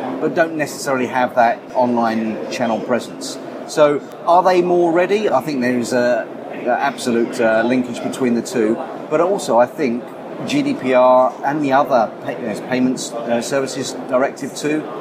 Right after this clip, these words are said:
driving organizations to do more things around the security posture and driving that culture inside the organization to lock down, you know, privileged access, to lock down who's got access to what,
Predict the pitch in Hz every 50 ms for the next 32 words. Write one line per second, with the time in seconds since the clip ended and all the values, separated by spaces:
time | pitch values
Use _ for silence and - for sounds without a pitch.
0 | - - - - - - - 127 135 143 151 170 175 165 151 147 139 143 151 156
1 | 127 131 127 127 127 117 127 123 123 120 - - 98 101 104 - - - 101 -
2 | 117 117 113 110 110 110 107 - - - - - - - - 117 123 139 147 156
3 | 151 139 135 - - 143 135 120 113 110 110 123 135 151 131 - - - - -
4 | - 123 117 113 117 113 110 110 113 117 107 - - 123 107 - - 120 - -
5 | 131 131 127 123 117 - 127 110 107 - - - - - - 131 123 - - -
6 | 151 151 156 - - - - - - - - 123 117 117 120 - - - - -
7 | - - - - 131 131 127 127 127 127 123 127 131 127 - - - 127 131 135
8 | 135 - 127 123 127 131 127 127 - 123 117 110 113 120 117 110 113 110 113 113
9 | 113 113 110 113 113 107 - - 117 110 107 - - 123 113 107 107 107 104 -
10 | - - - - - 117 127 139 - - - 135 127 120 120 117 113 110 - -
11 | - - - - - 127 107 104 - - - - 127 131 123 123 127 113 104 120
12 | 117 123 - - - 127 120 - - - 113 104 113 117 - - - 123 120 117
13 | 113 113 113 107 - - - - - - 131 135 139 143 139 127 - - 127 -
14 | - 123 - - - 127 107 - - - 117 104 101 113 120 131 - - -